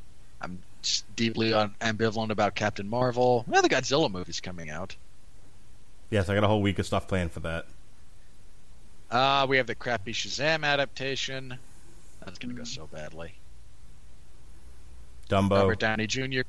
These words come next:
Speaker 1: playing Doctor Dolittle.
Speaker 2: Yep.
Speaker 1: Eh, you know.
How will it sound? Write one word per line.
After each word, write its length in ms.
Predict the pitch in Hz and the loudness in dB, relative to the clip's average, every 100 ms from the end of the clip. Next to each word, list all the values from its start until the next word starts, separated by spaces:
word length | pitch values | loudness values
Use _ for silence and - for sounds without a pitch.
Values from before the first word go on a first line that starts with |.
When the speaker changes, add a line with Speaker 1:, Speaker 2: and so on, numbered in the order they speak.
| - | -4
Speaker 1:
playing 200 | 120 117 - | -6 -4 4
Doctor 320 | 104 - 98 | 4 2 -2
Dolittle. 720 | - 151 143 143 135 131 131 - - - - - | 2 4 6 6 8 6 4 -6 -8 -8 -8 -4
Speaker 2:
Yep. 240 | 87 101 - - - - - - - - - - - - - - - - - - - - - - - - - - | -2 -2 -4 -10 -10 -8 -8 -10 -10 -10 -8 -8 -10 -10 -8 -8 -8 -10 -10 -10 -10 -10 -10 -10 -10 -10 -10 0
Speaker 1:
Eh, 280 | 240 233 226 - - | 4 6 4 0 -6
you 100 | 233 | 0
know. 320 | 254 247 240 | 2 4 2